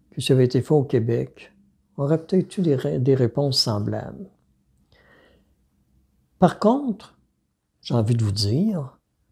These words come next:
que je crois, dans une société comme la nôtre,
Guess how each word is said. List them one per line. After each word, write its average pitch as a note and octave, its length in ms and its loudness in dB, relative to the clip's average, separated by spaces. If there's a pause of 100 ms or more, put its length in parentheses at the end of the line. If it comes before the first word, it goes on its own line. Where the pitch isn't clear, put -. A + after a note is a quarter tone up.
(160)
que B2+ 120 2
je A2 180 4
crois, G#2 600 -4 (720)
dans B2+ 140 0
une A2+ 220 0
société D#3+ 480 0
comme C#3+ 180 0
la A#2 120 -2
nôtre, A2 580 -10